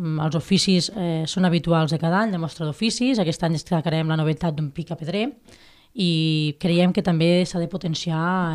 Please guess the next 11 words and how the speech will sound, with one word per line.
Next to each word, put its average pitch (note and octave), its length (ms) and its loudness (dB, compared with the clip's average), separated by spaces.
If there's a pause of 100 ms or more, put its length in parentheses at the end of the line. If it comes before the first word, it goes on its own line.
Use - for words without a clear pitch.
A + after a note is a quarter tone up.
(140)
eh, D3 40 -6
tot, - 200 -14 (120)
tot F3 200 -4
aquest E3 160 -2
món, F3 260 0
que F#3 80 -2
una F3 140 0
miqueta, E3+ 300 0
pues, E3+ 120 -2
aquest D#3+ 200 -2
ofici F3+ 400 -2